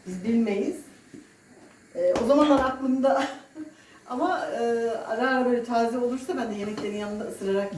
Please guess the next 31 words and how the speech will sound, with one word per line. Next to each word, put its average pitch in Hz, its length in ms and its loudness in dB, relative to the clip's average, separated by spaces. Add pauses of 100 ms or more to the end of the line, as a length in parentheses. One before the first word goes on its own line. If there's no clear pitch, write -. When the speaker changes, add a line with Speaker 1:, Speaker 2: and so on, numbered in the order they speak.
Speaker 1:
yiyorum 156 180 6
Speaker 2:
onu 135 40 0
Speaker 1:
da. - 80 -4
Speaker 2:
sarımsak 143 420 -2
zannettim. 110 520 -6 (220)
Antepliler 190 640 2
de 233 80 0
aynı 190 280 4
böyle 196 200 4
yeşil 185 340 -2
sarımsak 170 580 -4
alıyorlar, 98 460 -4
biliyor 240 160 -2
musun? - 260 -6 (100)
Yemeklerde. 113 400 0 (180)
Speaker 1:
Ha, 185 200 -6
evet, 190 480 -2
sarımsak. 175 500 -6 (280)
Speaker 2:
Yeşil 131 260 -4
sarımsak 151 580 -2
kullanıyorlar 104 480 -4
Speaker 1:
Değil - 100 -6
mi? - 60 -2
Speaker 2:
böyle. 185 100 -6
Speaker 1:
Güzel 208 200 -2
Speaker 2:
Pırasa 120 260 0
Speaker 1:
olmuş. 92 120 -4
Speaker 2:
gibi, 98 100 -8
Speaker 1:
Yeşil 180 140 -6
Speaker 2:
evet. - 100 -10
Speaker 1:
sarımsak, 160 340 -10